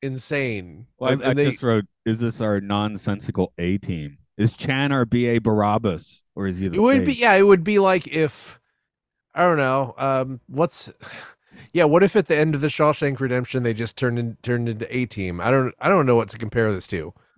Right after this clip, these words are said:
Speaker 2: <laughs>
Speaker 1: Like, suddenly, <laughs> it's, suddenly it's this that doesn't, it, even if the whole movie was that, it wouldn't make sense.
Speaker 2: Well, that's where it does make Prisoner sense. I mean, that's the sort of thing you get in your regular <laughs> Prisoner episode, and you don't get many other places, you know?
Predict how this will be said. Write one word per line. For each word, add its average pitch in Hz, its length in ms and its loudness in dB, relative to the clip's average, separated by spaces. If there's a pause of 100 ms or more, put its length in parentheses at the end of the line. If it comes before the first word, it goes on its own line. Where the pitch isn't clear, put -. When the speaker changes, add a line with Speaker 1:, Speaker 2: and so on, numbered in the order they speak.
(160)
Speaker 2:
<laughs> - 0 - (540)
Speaker 1:
Like, 123 200 0
suddenly, 143 720 2
<laughs> - 60 -20
it's, 127 140 -16
suddenly 127 600 -2
it's - 300 -10
this 107 560 -4 (100)
that 104 160 -12 (300)
doesn't, 113 280 -8 (840)
it, 143 260 -4
even 170 280 4
if 165 180 2
the 143 160 2
whole 147 180 6
movie 127 280 2
was 147 180 0
that, 147 200 2
it 151 80 0
wouldn't 156 220 -6
make 165 160 -4
sense. 175 480 -4 (440)
Speaker 2:
Well, 151 100 -4
that's 185 180 -4
where 196 120 -2
it 180 80 -6
does 165 240 0
make 147 240 2 (260)
Prisoner 131 540 4
sense. 143 640 -4
I 120 60 -4
mean, 113 140 0
that's 120 200 -4
the 127 100 -2
sort 123 260 -2
of 113 160 0
thing 120 280 -4
you 113 160 0
get 120 300 4
in 107 160 -4
your 107 140 2
regular 113 400 4
<laughs> - 20 -6
Prisoner 139 400 4
episode, 131 600 -2
and 107 140 -4
you 117 80 2
don't 127 200 2
get 135 160 -2
many 120 200 -2
other 135 200 2
places, 92 520 -6
you 107 80 -4
know? 120 200 -2